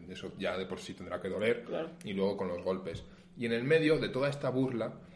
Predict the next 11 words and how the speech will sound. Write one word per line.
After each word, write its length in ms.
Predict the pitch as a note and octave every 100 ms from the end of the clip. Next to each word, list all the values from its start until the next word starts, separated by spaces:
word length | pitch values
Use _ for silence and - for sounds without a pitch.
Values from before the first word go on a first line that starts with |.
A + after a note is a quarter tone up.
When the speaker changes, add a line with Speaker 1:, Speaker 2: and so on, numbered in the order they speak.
| - -
Speaker 1:
de 120 | F#2+
toda 260 | A2 A2+
esta 220 | A#2 - G2+
sátira 420 | A#2+ A#2+ G2+ G#2
que 60 |
están 180 | - G#2+
haciendo 360 | G2 A2+ G2+ G2
sobre 200 | G2+ F#2+
Jesús 300 | F#2+ A#2 G2
los 160 | F#2
romanos, 400 | F#2+ G2+ G#2+ A2+